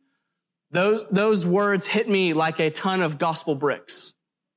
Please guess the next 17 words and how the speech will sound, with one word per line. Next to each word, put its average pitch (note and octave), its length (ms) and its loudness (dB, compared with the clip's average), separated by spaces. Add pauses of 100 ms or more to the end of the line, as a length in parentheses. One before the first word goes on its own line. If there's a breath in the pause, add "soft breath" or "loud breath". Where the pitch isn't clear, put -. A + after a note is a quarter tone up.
(880)
And G#3 320 -2
again, F#3 420 0
let G3 120 0
this C4 160 0
be G#3+ 320 2
an F#3 100 0
argument F#3 480 0
for F3+ 140 0
why F#3 280 2
you G#3 120 2
should F#3 160 0
read E3+ 240 2
large F3+ 460 0
chunks G#3+ 420 -2
of, F3 240 0
of E3+ 240 -2
Scripture G#3 600 -2